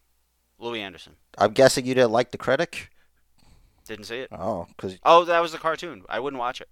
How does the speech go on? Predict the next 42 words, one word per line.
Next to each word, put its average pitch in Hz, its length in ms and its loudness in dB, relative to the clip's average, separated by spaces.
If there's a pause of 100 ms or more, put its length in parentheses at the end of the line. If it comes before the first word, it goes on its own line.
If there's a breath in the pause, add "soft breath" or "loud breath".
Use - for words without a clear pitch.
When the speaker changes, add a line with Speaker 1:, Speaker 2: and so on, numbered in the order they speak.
(420)
Speaker 2:
Because, 104 440 -4
wow, 87 420 2 (120)
okay. 113 360 -6 (1000)
Did 120 160 -2
you 139 180 4
ev-, 147 360 -2
Speaker 1:
<laughs> - 20 -16
Speaker 2:
did 131 180 -2
you 147 80 -2
not 135 240 10
watch 139 240 8
the 139 80 -10
Simpsons 143 380 -6
episode 160 400 0
'cause 147 160 -4
he 156 80 -8
was 151 140 -4
in 170 120 -2
it? 233 120 -2 (1300)
Speaker 1:
I 117 60 -6
don't 120 160 -4
remember. 107 260 -14 (300)
Speaker 2:
That's 143 260 4
the 151 120 -2
episode 151 480 0
where 139 160 2
they 120 80 -2
do 117 140 -8
the 123 100 -4
film 139 300 -6
festival, 175 720 -4 (600)
and 117 240 0
it's - 180 -8
the, 123 140 -6 (100)
it's 127 140 -14
the 127 100 -4
one 123 240 2
with 120 120 -6
football 139 400 -2
in 147 60 -8
the 147 60 -12
groin. 170 440 -6